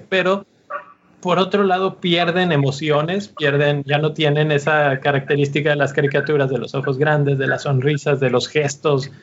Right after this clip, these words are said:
cejas, etcétera, que, que se pierden, y al perder eso pierdes mucho del, del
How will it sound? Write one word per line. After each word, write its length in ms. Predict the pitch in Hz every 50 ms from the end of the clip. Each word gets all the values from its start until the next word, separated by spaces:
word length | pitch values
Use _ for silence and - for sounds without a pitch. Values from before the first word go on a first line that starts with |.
| - _ _
cejas, 720 | - - - - 170 160 147 143 - 151 135 135 135 -
etcétera, 640 | 135 131 - - 165 156 - - 156 143 143 160 - - _ _ _ - - - - - - -
que, 600 | - 151 147 143 135 131 127 120 117 - - - _
que 140 | - 156 139
se 100 | 143 147
pierden, 480 | 139 143 185 185 185 185 190 214 214 202
y 80 | 165
al 240 | 151 143 143 135 135
perder 380 | - 151 139 143 147 165 170 170
eso 320 | 170 160 - - 175 175
pierdes 380 | - 170 165 156 147 160 151 143
mucho 380 | 151 143 147 147 151 170 180 170
del, 420 | 156 135 127 131 127 123 120 123 - -
del 600 | 135 131 127 123 123 120 120 117 120 120 113